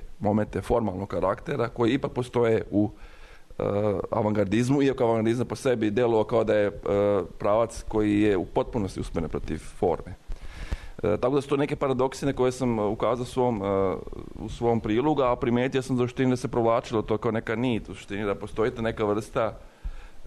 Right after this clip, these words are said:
e, ambivalentnosti kojom se može iz današnje perspektive pri-, prići fenomenu avangarda. Ambivalentnost u smislu da, e, ne možemo ni potpunosti da, e,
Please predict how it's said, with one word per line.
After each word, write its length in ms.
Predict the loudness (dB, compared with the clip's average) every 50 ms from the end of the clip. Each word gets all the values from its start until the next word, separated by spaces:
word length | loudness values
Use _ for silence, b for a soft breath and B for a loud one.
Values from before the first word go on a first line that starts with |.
| -4
e, 60 | -2 0 2 4 4 4 4 4 2 2 2
ambivalentnosti 800 | 2 4 4 4 4 4 2 2 0 -2 -6 -8 -10 -10 -12 -2
kojom 240 | 2 4 4 4 2
se 160 | 0 0 2
može 280 | 2 2 2 2 0
iz 100 | 0 2
današnje 280 | 2 2 0 0 -2 -6
perspektive 340 | -10 -10 -2 0 2 2 2
pri-, 280 | 0 0 0 0 -2
prići 420 | -2 -2 -2 -2 -2 0 -2 -2 -2 -2
fenomenu 480 | -4 -4 -2 0 0 0 2 2 2
avangarda. 600 | 2 0 0 0 0 0 2 2 2 2 2 2
Ambivalentnost 480 | 2 4 4 4 4 2 0 -2 -6 -10
u 40 | -6
smislu 340 | -2 -2 -2 0 -2 -2
da, 180 | 0 0 0 0 B B B B B B B B -2
e, 60 | 0 2 4 4 4 4
ne 120 | 2 2 2
možemo 200 | 2 2 2 2
ni 140 | 0 2
potpunosti 540 | 2 0 0 2 0 0 0 0 0 -2 0
da, 500 | 4 4 6 6 6 6 6 4 2 0 -2
e, 600 | -4 0 2 2 2 2 0 B B B B